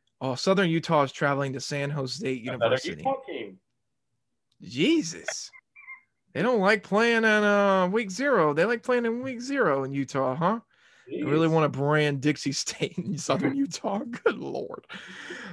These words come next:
Speaker 1: Um, San Jose State is favored by n-, minus twenty-two and a half. Um, and the over-under for the game is fifty-six. Also, if anybody has any betting questions, you don't understand what I'm saying,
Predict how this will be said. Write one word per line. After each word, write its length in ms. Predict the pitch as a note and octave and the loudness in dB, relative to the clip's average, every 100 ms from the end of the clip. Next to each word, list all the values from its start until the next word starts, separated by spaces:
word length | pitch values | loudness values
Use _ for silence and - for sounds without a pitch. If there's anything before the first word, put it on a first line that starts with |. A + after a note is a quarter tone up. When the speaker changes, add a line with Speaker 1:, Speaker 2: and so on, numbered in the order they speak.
| - | 2
Speaker 1:
Um, 580 | F#3+ F#3 F3 E3+ E3 F3+ | 6 8 8 6 2 -2
San 420 | - G3+ A#3 A#3 | 2 6 8 6
Jose 520 | - B4 - G4+ G3+ | 8 6 6 4 4
State 640 | - D#4+ D#4+ - D#3 F3 - A#3 - - F3+ | 2 -4 -6 0 0 0 -6 -16 -14 -12 -2
is 180 | D3 - | -2 2
favored 340 | E3 E3 E3 | 4 4 4
by 280 | D3 D3 C#3+ | 2 4 4
n-, 340 | A2+ C#3+ D3 D#3+ | 2 -2 -2 -2
minus 360 | C#3+ D3+ D#3 | 2 2 2
twenty-two 480 | - D3+ C#3+ - C#3+ | -2 -2 -2 -2 -4
and 100 | C3 | -4
a 60 | B2+ | -2
half. 640 | C#3+ G3 F#3 F3+ F#3 - _ _ _ _ | 2 6 6 6 4 -4 _ _ _ _
Um, 640 | C3 B2+ B2+ B2+ C3+ D3+ - _ | -6 -4 -4 -6 -8 -10 -14 _
and 280 | C3 C#3+ A#2 - | -8 -6 -8 -10
the 120 | C3 B2 | -4 -2
over-under 400 | C#3+ C3+ C3+ C#3 | 0 0 -2 -6
for 100 | B2 | -8
the 80 | A#2+ | -8
game 200 | B2 B2 | -8 -10
is 120 | - | -12
fifty-six. 500 | G#2+ A#2+ - G#2 - | -12 -12 -12 -12 -4
Also, 320 | F#3 F3 - C#3 | 2 2 4 2
if 80 | |
anybody 260 | A3+ D4 G3+ | 0 -2 2
has 180 | E3+ C#3 | 2 0
any 120 | B2 | -6
betting 320 | G2+ C3 D3 | -4 -2 -2
questions, 520 | C#3+ D#3 D#3+ E3+ D#3+ | -2 -2 -2 -6 -6
you 120 | C3+ D3 | -4 -2
don't 80 | C#3+ | -2
understand 340 | C#3 - B2+ | -4 -6 -6
what 40 | C3 | -6
I'm 80 | B2 | -8
saying, 440 | - D3 C#3+ D3 | -4 -4 -2 -6